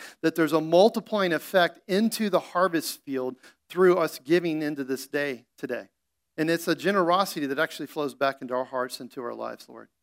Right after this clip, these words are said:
So we thank you for what you're gonna do, and it's in Jesus' mighty name we pray. Amen. Now, there's multiple ways. If you wanna bring it up, we have offering baskets on the front. There's also offering baskets in the back. So if you have your Bibles with you, I want you to, uh,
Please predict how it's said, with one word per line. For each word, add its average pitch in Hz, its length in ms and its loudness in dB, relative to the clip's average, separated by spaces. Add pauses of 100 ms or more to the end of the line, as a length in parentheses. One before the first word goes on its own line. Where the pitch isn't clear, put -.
(340)
So - 140 -14
we 139 80 0
thank 151 220 -6
you 151 60 -8
for 143 120 -12
what 131 200 -4
you're 143 80 -6
gonna 131 180 -6
do, 123 180 -6
and 117 100 -12
it's 117 140 -16
in 127 80 -14
Jesus' 123 420 -12
mighty 123 200 -6
name 117 160 -16
we 117 100 -12
pray. 113 220 -12 (320)
Amen. 113 280 -18 (540)
Now, 151 100 2
there's 151 160 2
multiple 175 440 2
ways. 160 140 4
If 147 100 -12
you 160 80 -2
wanna 165 160 0
bring 170 220 2
it 175 100 0
up, 175 140 4
we 151 140 0
have 143 140 4
offering 156 320 4
baskets 151 420 2
on 143 100 -8
the 127 80 -10
front. 180 440 0
There's 135 160 -6
also 147 280 2
offering 139 360 0
baskets 135 460 -4
in 135 80 -12
the 123 80 -14
back. 107 260 -14 (760)
So - 140 -4
if 170 100 -4
you 220 80 0
have 202 80 4
your 143 100 -2
Bibles 135 480 4
with 135 260 -2
you, 135 60 -6
I 127 100 -6
want 135 240 -8
you 135 140 -12
to, 120 220 -6
uh, 110 160 -8